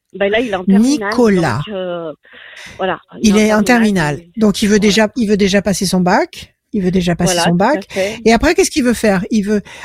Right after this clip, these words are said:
Speaker 2: après, il veut
Speaker 1: justement.
Speaker 2: partir, il veut voyager. Il veut faire quoi ?
Speaker 1: Non, enfin, euh,
Speaker 2: Un,
Speaker 1: enfin,
Speaker 2: deux,
Speaker 1: c'est pas
Speaker 2: trois,
Speaker 1: trop.
Speaker 2: quatre,
Speaker 1: Donc, euh,
Speaker 2: cinq,
Speaker 1: il a des
Speaker 2: six,
Speaker 1: choix, mais
Speaker 2: sept.
Speaker 1: il hésite, en fait. Il a
Speaker 2: Un,
Speaker 1: peur de pas
Speaker 2: deux,
Speaker 1: réussir.
Speaker 2: trois, quatre, quatre, cinq,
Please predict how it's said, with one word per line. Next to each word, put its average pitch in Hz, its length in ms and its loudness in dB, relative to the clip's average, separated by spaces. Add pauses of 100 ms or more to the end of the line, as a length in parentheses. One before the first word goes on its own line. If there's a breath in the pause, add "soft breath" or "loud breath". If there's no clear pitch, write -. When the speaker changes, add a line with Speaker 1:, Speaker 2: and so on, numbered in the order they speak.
Speaker 2:
après, 220 260 2
il 208 60 4
veut 170 60 0
Speaker 1:
justement. 190 120 0
Speaker 2:
partir, 302 420 0
il 277 100 0
veut 214 80 2
voyager. 208 800 0 (340 soft breath)
Il 208 80 0
veut 233 80 -2
faire 233 180 -2
quoi ? 208 260 2
Speaker 1:
Non, 254 260 -4 (220)
enfin, 208 440 -2
euh, 196 60 -6 (160)
Speaker 2:
Un, 208 220 0
Speaker 1:
enfin, 214 280 -4
Speaker 2:
deux, 202 220 -2
Speaker 1:
c'est 233 160 -6
pas 254 60 -2
Speaker 2:
trois, 196 200 -2
Speaker 1:
trop. 233 200 0
Speaker 2:
quatre, 190 280 -4
Speaker 1:
Donc, 196 140 -6 (240)
euh, 208 120 -2
Speaker 2:
cinq, 208 240 0 (200)
Speaker 1:
il 214 100 -4
a 214 60 0
des 214 120 -6
Speaker 2:
six, 220 220 -2
Speaker 1:
choix, 233 260 0
mais 220 140 -6
Speaker 2:
sept. 208 360 0
Speaker 1:
il 233 180 -4
hésite, 214 140 -12 (260)
en 175 100 -14
fait. 170 220 -12 (160)
Il 202 120 -4
a 202 80 2
Speaker 2:
Un, 202 40 0
Speaker 1:
peur 240 160 -6
de 202 80 -4
pas 202 120 -2
Speaker 2:
deux, 185 80 0
Speaker 1:
réussir. 196 180 -8
Speaker 2:
trois, 196 340 -2 (220)
quatre, - 180 -4 (460 soft breath)
quatre, 160 280 -4
cinq, 226 640 -2